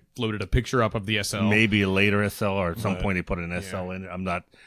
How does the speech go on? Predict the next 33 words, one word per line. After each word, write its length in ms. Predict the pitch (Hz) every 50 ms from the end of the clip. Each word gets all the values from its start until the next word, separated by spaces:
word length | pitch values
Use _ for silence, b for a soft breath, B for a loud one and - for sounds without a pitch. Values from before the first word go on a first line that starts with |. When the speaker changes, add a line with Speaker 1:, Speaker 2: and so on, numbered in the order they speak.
| B B B
Speaker 2:
an 140 | 90 87 87
expert 340 | 87 - - - 98 82
on 100 | 82 82
the 120 | 87 90 90
S 180 | 87 85 - -
L 140 | 90 85 90
models, 420 | 90 85 85 92 90 92 87 78 -
but 160 | 87 82 - _ -
I 80 | 90
remember 540 | 90 90 98 98 104 113 113 98 101 95 90
Speaker 1:
Yeah. 60 | 92 B B B B B B
Speaker 2:
that 160 | 104 95 90
it, 120 | 87 85 - - -
it 260 | 98 87 82 - 64
won 260 | 95 92 101 104 101
its, 240 | 95 85 - - - 92
uh, 180 | 87 80 80
one 240 | 80 78 87 87 85
point 220 | - - 95 87 80
one 180 | 87 87 87 85
class. 480 | - - 80 80 80 - - - - _ _ _ _ _ _ _ _ - -
Speaker 1:
Yep. 200 | 104 95 92 - _ _ _ _ _ _ -
Speaker 2:
Yeah. 60 | -
Speaker 1:
So, 160 | - 87 98
so 100 | 110 117
it 60 | 120
has 180 | 127 151 139 123
more 180 | 156 170 175
than 280 | 165 156 151 151 143 127
forty-six 440 | - - 139 135 123 - - 113 -
horsepower 520 | 123 113 - - - 98 90 87 85 85 -
right 180 | 98 87 85 82
now. 200 | 78 65 67